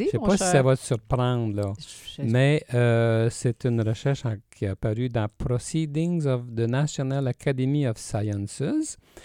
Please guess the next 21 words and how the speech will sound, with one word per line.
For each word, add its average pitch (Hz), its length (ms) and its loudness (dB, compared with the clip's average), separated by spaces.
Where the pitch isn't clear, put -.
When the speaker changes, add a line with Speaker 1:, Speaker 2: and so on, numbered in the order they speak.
Speaker 1:
C'était 151 400 2
fait 196 280 0
sur 147 280 -2
cinq 202 500 -2
mille 170 320 0
quatre - 260 -2
cent 151 340 0
vingt 135 420 0
et 143 160 0
un 156 240 0
couples 170 420 2
hétérosexuels 147 1160 0
aux 175 120 4
États-Unis. 120 720 0
Speaker 2:
Quand 202 80 -12
même. 143 140 -6
Speaker 1:
Puis, 208 240 2
on, 156 180 0
euh, 143 60 -4
alors, 151 480 0
euh, 123 340 0